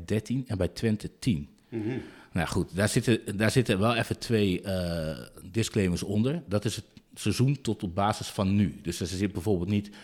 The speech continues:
Speaker 1: de, het aantal dagen dat Lang en Veerman nu nog gaan missen. Maar bijvoorbeeld
Speaker 2: Ja.
Speaker 1: Avila van Ajax, die mist de rest van het seizoen.
Speaker 2: Ja.
Speaker 1: Dat heb ik dan niet meegenomen. En je hebt dus een, eh, verschil in bandbreedte selectie. Dus Twente heeft bijvoorbeeld zesentwintig spelers en Ajax eenendertig. Dus die heeft de, die heeft de meeste spelers.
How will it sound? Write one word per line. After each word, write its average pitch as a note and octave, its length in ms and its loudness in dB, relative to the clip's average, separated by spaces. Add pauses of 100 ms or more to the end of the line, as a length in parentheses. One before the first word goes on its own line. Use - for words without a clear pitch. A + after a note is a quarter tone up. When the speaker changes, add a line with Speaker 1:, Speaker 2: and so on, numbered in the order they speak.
(200)
Speaker 1:
de, G2+ 100 -2
het F#2 160 -2
aantal G2+ 280 -4
dagen G2+ 240 2
dat F2+ 120 -2
Lang F#2+ 340 0
en F2 140 -6
Veerman G#2 340 0
nu G#2 60 2
nog F#2 160 -2
gaan F2+ 160 -2
missen. E2 240 -4
Maar D#2 100 -4
bijvoorbeeld F2 300 -4
Speaker 2:
Ja. F#2+ 60 -6
Speaker 1:
Avila G2 400 4
van E2+ 260 -2
Ajax, F#2+ 320 0
die F2 200 -2
mist F#2 300 0
de F#2+ 60 0
rest F#2 180 -2
van F#2+ 120 -4
het F2+ 80 -4
seizoen. F#2 420 0
Speaker 2:
Ja. G#2+ 280 -10
Speaker 1:
Dat - 80 -10
heb F2+ 120 2
ik F#2 60 -8
dan F#2 180 2
niet G2+ 160 2
meegenomen. G#2 640 4 (560)
En A#2+ 80 4
je C3 60 10
hebt C#3+ 120 6
dus C3+ 120 4
een, B2+ 240 4
eh, A2 120 2
verschil C3 340 4
in G2+ 100 6
bandbreedte A2+ 520 4
selectie. F2+ 560 -2
Dus D#2 160 -10
Twente A2+ 340 2
heeft F2 120 4
bijvoorbeeld F2 420 -2
zesentwintig A2 480 0
spelers G#2+ 340 0
en F2+ 120 -6
Ajax F2 300 -6
eenendertig. E2+ 520 -2
Dus D#2 160 -10
die F2+ 100 -2
heeft E2+ 120 -6
de, C#2+ 200 -10
die F2 100 -6
heeft F2 140 -4
de F2 80 -6
meeste E2 400 -2
spelers. D2 540 -8